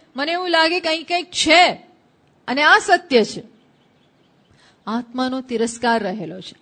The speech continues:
આમાં જે આત્મા વિદ્યમાન છે એનો તિરસ્કાર છે, એની અવગણના છે, એના પ્રત્યે ઉદાસીનતા છે. એ શું છે એ જાણતા નથી,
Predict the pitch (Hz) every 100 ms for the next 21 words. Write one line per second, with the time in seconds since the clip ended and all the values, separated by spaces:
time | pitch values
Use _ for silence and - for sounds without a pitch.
0 | - 220 285 339 311 427 - _ _ 226
1 | 269 277 285 339 330 247 214 233 403 392
2 | 330 311 311 320 330 330 269 269 370 -
3 | 381 294 - - - _ _ _ 254 302
4 | 294 269 294 370 381 392 349 277 - -
5 | _ _ _ _ _ _ _ _ _ _
6 | _ _ _ _ 247 269 370 403 359 359
7 | 359 311 277 370 494 381 381 370 285 254
8 | 247 285 339 - _ - 302 320 320 415
9 | 453 381 339 339 285 285 285 320 294 294
10 | 359 359 349